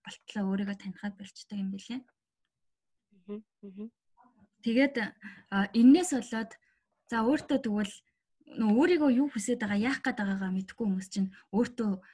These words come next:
Speaker 1: яаж цаг гаргах гэдгээ, өөртөө
Speaker 2: Аа.
Speaker 1: гаргах тэр шаардлага нь байхгүй болчихно нэгдүгээрт. Гаргаад өөрт нь цаг
Speaker 2: Аха.
Speaker 1: гаргаад ирлээ. Тэрийг яаж
Speaker 2: Мгм.
Speaker 1: одоо ашиглах ёстойгоо, яаж
Speaker 2: Мгм.
Speaker 1: юунд ашиглахыгаа хүмүүс мэдгээ болчдөг юм билээ.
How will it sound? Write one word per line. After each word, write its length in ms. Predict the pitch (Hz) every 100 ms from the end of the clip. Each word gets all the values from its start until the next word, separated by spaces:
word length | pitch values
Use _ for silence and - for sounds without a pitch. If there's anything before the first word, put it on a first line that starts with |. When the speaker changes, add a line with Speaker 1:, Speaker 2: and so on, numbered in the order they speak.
| _
Speaker 1:
яаж 280 | 208 214 214 -
цаг 200 | - 196 -
гаргах 400 | 185 190 170 - - _
гэдгээ, 380 | - 190 - 185 190 _ _ _ _ -
өөртөө 380 | - 262 -
Speaker 2:
Аа. 120 | 254 -
Speaker 1:
гаргах 300 | 226 262 294
тэр 140 | 262 -
шаардлага 480 | 233 254 - 247 220
нь 80 |
байхгүй 260 | 196 208 -
болчихно 360 | 190 - - 190
нэгдүгээрт. 440 | 190 - 196 - _ _ _ - -
Гаргаад 400 | 208 226 254 233
өөрт 180 | 277
нь 140 | 285 262
цаг 140 | 254
Speaker 2:
Аха. 80 | 180
Speaker 1:
гаргаад 340 | 180 247 294 -
ирлээ. 420 | 214 190 208 180 - - _
Тэрийг 280 | 262 294 269 226
яаж 240 | 262 294 - _ -
Speaker 2:
Мгм. 200 | 185 196 -
Speaker 1:
одоо 260 | - 202 185 -
ашиглах 500 | - - 233 277 -
ёстойгоо, 440 | - 208 185 185 196 _ _ _ _ _ _ _ _ _ -
яаж 220 | 240 247
Speaker 2:
Мгм. 100 | 247
Speaker 1:
юунд 160 | 311 294
ашиглахыгаа 600 | - 214 208 220 202 190
хүмүүс 300 | 196 180 190 - 190 -
мэдгээ 280 | 190 - 202
болчдөг 420 | 196 190 - -
юм 120 | 208 190
билээ. 280 | 190 208